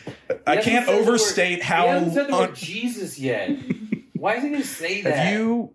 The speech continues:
Speaker 1: have you chosen to accept Jesus in your
Speaker 2: Into my heart? No, he's in my lungs at this point, but
Speaker 1: <laughs>
Speaker 2: he's moving through all the vital organs.
Speaker 1: Dang it.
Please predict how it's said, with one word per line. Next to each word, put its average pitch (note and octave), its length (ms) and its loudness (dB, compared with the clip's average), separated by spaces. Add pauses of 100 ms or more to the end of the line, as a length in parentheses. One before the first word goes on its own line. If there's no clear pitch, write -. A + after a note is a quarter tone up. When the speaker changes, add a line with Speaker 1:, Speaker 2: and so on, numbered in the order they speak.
(140)
Speaker 1:
have C#3 200 -2
you D#3+ 160 0
chosen F#3 420 -2
to F#3 140 -4
accept G3+ 480 -6 (280)
Jesus F#3 520 -6
in E3 200 -2
your F3 220 -2 (1080)
Speaker 2:
Into C3 280 -4
my D#3 120 0
heart? F3 340 -4
No, B2+ 180 0
he's - 240 0
in D#3+ 80 -2
my C3 180 0
lungs A#2+ 340 -4
at - 100 -16
this - 240 -18
point, - 280 -10 (160)
but - 260 -2 (100)
Speaker 1:
<laughs> - 60 -16
Speaker 2:
he's A#2+ 220 -6
moving C#3 500 -2
through A#2 220 -2
all C#3+ 260 0
the B2 220 -6 (540)
vital G#2+ 300 0
organs. - 560 -6 (160)
Speaker 1:
Dang E3 240 -4
it. - 200 -8